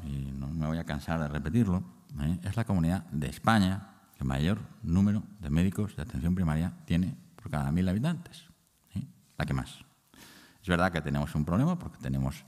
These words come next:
una población muy dispersa y que tenemos que reordenarlo, pero las cosas siempre hay que ponerlas en su justo punto. Pero si hay algo que nos mueve a tomar estas decisiones, no es otra cosa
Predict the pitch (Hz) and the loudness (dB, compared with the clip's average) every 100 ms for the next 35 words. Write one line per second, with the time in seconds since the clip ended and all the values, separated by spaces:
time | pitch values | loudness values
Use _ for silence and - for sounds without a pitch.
0 | - - - - - - - 67 65 69 | -20 -20 -20 -20 -20 -12 -8 -6 -4 0
1 | 69 71 - 113 110 117 120 107 - - | 0 -2 0 0 0 2 2 0 -10 -14
2 | - - 69 69 67 - - - 64 64 | -10 -4 -2 0 -2 -6 -10 -6 -4 -6
3 | 60 - 67 69 95 80 65 - 67 65 | -8 -8 -4 2 2 2 -2 -2 -2 -2
4 | - - - - - - - - 87 82 | -6 -14 -20 -20 -20 -20 -6 -2 0 0
5 | 80 82 85 87 - 73 69 73 67 67 | 2 2 2 -2 -2 -6 -8 -6 -6 -6
6 | 67 69 - - _ - 67 - 65 64 | -2 -4 -6 -14 _ -10 -10 -8 -8 -6
7 | 62 62 - - 64 64 - - 65 64 | -6 -8 -10 -8 -8 -10 -12 -10 -8 -8
8 | - - _ - - - 78 85 110 101 | -10 -14 _ -14 -8 0 2 4 4 2
9 | 80 69 71 82 98 82 - - - - | 0 -2 0 2 2 0 -8 -20 -20 -20
10 | - - - 80 73 76 82 92 92 101 | -20 -10 -4 0 2 2 2 0 0 0
11 | 90 107 123 - 73 71 76 80 82 90 | 2 2 0 0 0 2 0 0 0 0
12 | - 131 127 | 0 -2 -4